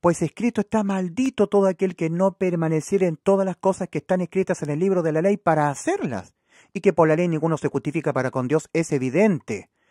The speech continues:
Porque el justo por la fe, no por estar guardando los mandamientos, por estar cumpliendo los mandamientos, sino por la fe vivirá.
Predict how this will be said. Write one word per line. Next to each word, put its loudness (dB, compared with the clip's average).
Porque 0
el -2
justo 2
por 0
la -4
fe, 2
no -10
por 2
estar -2
guardando -2
los -6
mandamientos, -4
por -8
estar -10
cumpliendo -6
los -8
mandamientos, -4
sino 0
por 0
la -6
fe 0
vivirá. -10